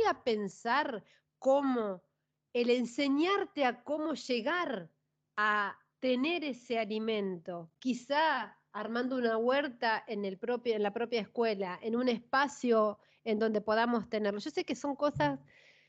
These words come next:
que parecen utópicas, pero hay programas, obviamente, hay muchos programas nacionales que trabajan sobre eso. Lo que nos hace falta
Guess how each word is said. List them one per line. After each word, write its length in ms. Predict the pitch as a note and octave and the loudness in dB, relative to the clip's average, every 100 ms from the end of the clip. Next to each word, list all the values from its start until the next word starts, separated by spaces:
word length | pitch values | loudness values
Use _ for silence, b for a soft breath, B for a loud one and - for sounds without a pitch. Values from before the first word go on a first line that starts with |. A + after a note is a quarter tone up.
| b b _ _ | b b _ _
que 100 | A#3+ | -2
parecen 460 | A#3 B3+ D4 D4+ B3+ | 2 2 2 2 0
utópicas, 920 | A3+ - C4+ C4 B3+ B3 A#3+ B3+ B3 - | 0 4 4 4 -2 -2 0 -2 -4 -12
pero 200 | F#3 F#3+ | -4 0
hay 160 | D4 | 0
programas, 640 | - G#3 F#3 G#3+ A3 G#3+ F#3+ | 0 -2 2 0 0 -8 -10
obviamente, 540 | F3+ E3 G#3 B3 G3+ | -12 -8 -6 -4 -4
hay 100 | F3+ | -4
muchos 320 | G#3 C#4+ A#3+ | -2 -2 -4
programas 480 | - G3+ F#3+ G3+ G3 | -6 -6 -4 -4 -2
nacionales 560 | G3 F3 F#3+ F#3+ G#3 F#3+ | -4 -4 -4 -4 -4 -6
que 100 | G3 | -6
trabajan 520 | E3 E3+ F#3+ G#3 F#3+ | -2 0 0 -2 -4
sobre 400 | - F3 F3+ F#3 | -4 -4 -2 -2
eso. 340 | F#3 A3 A#3 B B B - | -4 -6 -6 B B B -2
Lo 240 | G#3 A#3 | 2 4
que 100 | B3 | 4
nos 220 | B3+ B3 | 2 0
hace 260 | C#4 - C#4+ | -4 -4 -8
falta 800 | - C#4 C4+ B3+ A3 A3 G#3+ | -4 0 2 0 -4 -6 -6